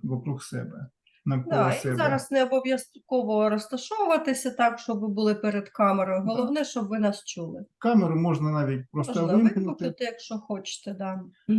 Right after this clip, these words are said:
Speaker 2: І,
Speaker 1: Так.
Speaker 2: будь ласка, мікрофони, в кого лишилися вімкнуті.
Speaker 1: Ага.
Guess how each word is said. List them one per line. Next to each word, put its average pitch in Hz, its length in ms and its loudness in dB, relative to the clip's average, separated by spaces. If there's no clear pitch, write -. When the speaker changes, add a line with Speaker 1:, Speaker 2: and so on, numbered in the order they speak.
Speaker 2:
І, 262 120 -2
Speaker 1:
Так. 233 60 -2
Speaker 2:
будь 240 140 -2
ласка, 247 360 0
мікрофони, 220 720 -4
в 185 140 -10
кого 196 260 -4
лишилися 196 680 -8
вімкнуті. 202 840 -6
Speaker 1:
Ага. 147 420 -6